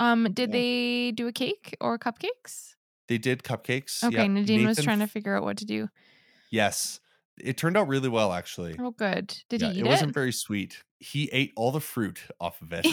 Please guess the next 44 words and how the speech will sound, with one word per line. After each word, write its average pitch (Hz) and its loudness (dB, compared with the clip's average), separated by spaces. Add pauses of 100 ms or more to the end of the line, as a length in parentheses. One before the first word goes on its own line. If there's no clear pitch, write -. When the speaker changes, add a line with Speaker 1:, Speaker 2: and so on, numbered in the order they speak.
Speaker 2:
<laughs> - 6
Speaker 1:
<laughs> 453 2
Speaker 2:
And 240 8
he, 214 6
he 202 6
Speaker 1:
Aw. 240 2
Speaker 2:
kinda 147 6 (140)
touched - 4
at 127 2
the 135 0
cake 113 -2
a 127 2
little 123 4
bit, 120 4
and 113 -10
he 110 -2
was 104 -6
just 92 -8
like, 92 -10
"Mm," 95 -10 (340)
he 110 0
wasn't 104 -2
really 95 -4
into 95 -4
it. - -4
But 107 -4
the 120 -4
fruit, 160 2 (280)
Speaker 1:
<laughs> - -20
Speaker 2:
gone. 120 0 (140)
Speaker 1:
That's 240 -2
Speaker 2:
Like, - -10
Speaker 1:
so 226 -8
funny. 208 -4
Speaker 2:
so 120 0
quick. 98 -6
<laughs> - -20
It 143 -4
was - 0
so 214 4
Speaker 1:
Aw, 208 4
Speaker 2:
funny. 214 2
Speaker 1:
that's 226 -2
cute. 180 -6